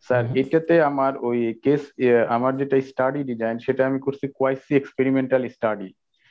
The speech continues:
Speaker 1: এখানে, স্যার,
Speaker 2: ওকে।
Speaker 1: এটিসি, এটিসি মোডের সাথে পিএসবি মোডের compare করছি।
Speaker 2: হুম।
Speaker 1: তো স্যার, এটা কি, কি কোয়াসি experimental study করা যাবে, স্যার?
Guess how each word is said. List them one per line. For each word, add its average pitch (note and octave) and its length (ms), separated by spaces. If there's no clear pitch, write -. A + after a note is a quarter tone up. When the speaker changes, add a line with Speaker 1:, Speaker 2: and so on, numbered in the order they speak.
Speaker 1:
এখানে, C#3+ 320
স্যার, D3+ 240
Speaker 2:
ওকে। C#3 100
Speaker 1:
এটিসি, D3 580
এটিসি C#3+ 400
মোডের D#3+ 380
সাথে E3 460
পিএসবি D3+ 440
মোডের D3+ 420
compare C3 460
করছি। G#2 400
Speaker 2:
হুম। - 1040
Speaker 1:
তো A#2+ 80
স্যার, C3 220
এটা C#3 200
কি, D#3+ 180
কি E3 160
কোয়াসি C#3 440
experimental D3+ 720
study C#3 320
করা C#3+ 240
যাবে, D#3 180
স্যার? B2 200